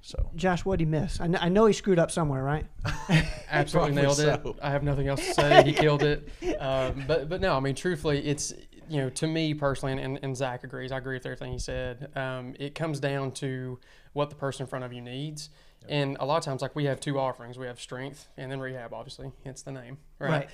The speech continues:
Speaker 3: Um, but what I mean by that is we have two funnels that we can put people into.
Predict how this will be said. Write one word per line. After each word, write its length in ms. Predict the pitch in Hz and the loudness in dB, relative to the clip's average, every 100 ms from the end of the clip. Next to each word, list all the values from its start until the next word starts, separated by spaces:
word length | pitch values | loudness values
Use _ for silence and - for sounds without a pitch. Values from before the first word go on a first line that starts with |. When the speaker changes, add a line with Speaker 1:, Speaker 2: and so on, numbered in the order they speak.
| - - | -20 -4
Speaker 3:
Um, 320 | 147 139 135 | 0 2 2
but 220 | 131 139 143 | 2 2 2
what 160 | 147 | 0
I 60 | 139 | 2
mean 140 | 151 | 0
by 100 | 143 | -2
that 160 | 135 135 | -2 -4
is 220 | 135 123 | -4 -4
we 80 | 131 | -6
have 100 | 131 | -6
two 180 | - 147 | -6 -6
funnels 380 | 139 135 127 | -4 -6 -8
that 100 | 131 | -10
we 120 | 131 127 | -12 -12
can 180 | 127 | -12
put 340 | - 123 - - | -12 -14 -14 -16
people 260 | 127 123 123 | -14 -12 -10
into. 360 | 131 127 131 | -8 -10 -14